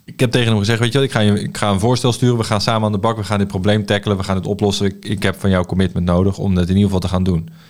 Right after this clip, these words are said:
Ik stuur hem een mail met het voorstel. En in ieder geval, we gaan zes maanden lang keihard aan de bak met elkaar. Je krijgt alle input, alle tijd van me die je nodig hebt. Want ik werk gewoon niet meer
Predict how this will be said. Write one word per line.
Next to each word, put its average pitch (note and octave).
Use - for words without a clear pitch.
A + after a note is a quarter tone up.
Ik B2
stuur D3+
hem C3+
een A#2+
mail F#2
met G2+
het A2
voorstel. -
En G2
in G2
ieder B2
geval, A2+
we G#2
gaan F#2+
zes A2+
maanden G#2+
lang F#2+
keihard G#2
aan G2
de F#2+
bak F2+
met F2
elkaar. E2
Je F2
krijgt F#2+
alle C3+
input, A2+
alle B2
tijd A2
van G#2+
me G#2
die G2
je G2
nodig F#2
hebt. F2
Want F#2+
ik F#2+
werk A#2
gewoon G2+
niet A#2+
meer A2